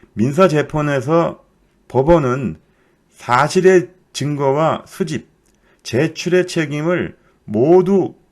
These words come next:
당사자에게 맡기고, 당사자가 낸 자료를 바탕으로 판결을 내리니까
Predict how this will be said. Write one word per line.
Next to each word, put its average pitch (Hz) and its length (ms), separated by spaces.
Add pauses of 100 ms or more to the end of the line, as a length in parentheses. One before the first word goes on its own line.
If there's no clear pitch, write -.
(280)
당사자에게 165 840
맡기고, 107 680 (400)
당사자가 180 680
낸 151 280
자료를 139 640
바탕으로 143 640
판결을 160 760 (140)
내리니까 107 840